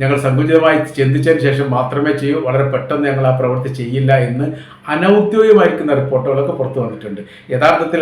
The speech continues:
അമേരിക്ക പറഞ്ഞ പ്രകാരമാണെങ്കിൽ നാല് ദിവസം മുമ്പ് യുദ്ധം തുടങ്ങേണ്ടതാണ്, മൂന്ന് ദിവസം കൊണ്ട്, രണ്ട് ദിവസം കൊണ്ട് അത് അവസാനിക്കേണ്ടതാണ്, ഭരണമാറ്റം ഉണ്ടാവേണ്ടതാണ്, അവിടുത്തെ പ്രക്ഷോഭകാരികളുടെ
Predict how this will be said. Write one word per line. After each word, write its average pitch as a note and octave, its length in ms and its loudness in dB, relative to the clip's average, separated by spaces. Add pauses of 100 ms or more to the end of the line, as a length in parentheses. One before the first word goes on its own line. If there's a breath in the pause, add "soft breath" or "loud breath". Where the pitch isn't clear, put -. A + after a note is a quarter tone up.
അമേരിക്ക C#3+ 380 -2
പറഞ്ഞ C3+ 280 0
പ്രകാരമാണെങ്കിൽ C3 720 2
നാല് C3+ 240 0
ദിവസം C3 280 0
മുമ്പ് B2+ 240 -6
യുദ്ധം C3 240 -4
തുടങ്ങേണ്ടതാണ്, B2+ 580 0 (460 loud breath)
മൂന്ന് D#3+ 280 2
ദിവസം C#3 280 2
കൊണ്ട്, C3 160 2 (340 loud breath)
രണ്ട് D3 240 2
ദിവസം C3+ 240 0
കൊണ്ട് B2+ 160 0
അത് A#2 100 -2
അവസാനിക്കേണ്ടതാണ്, C#3+ 760 -2 (360 loud breath)
ഭരണമാറ്റം C#3+ 560 2
ഉണ്ടാവേണ്ടതാണ്, C#3+ 640 0 (260 loud breath)
അവിടുത്തെ C#3+ 320 0
പ്രക്ഷോഭകാരികളുടെ C#3 960 0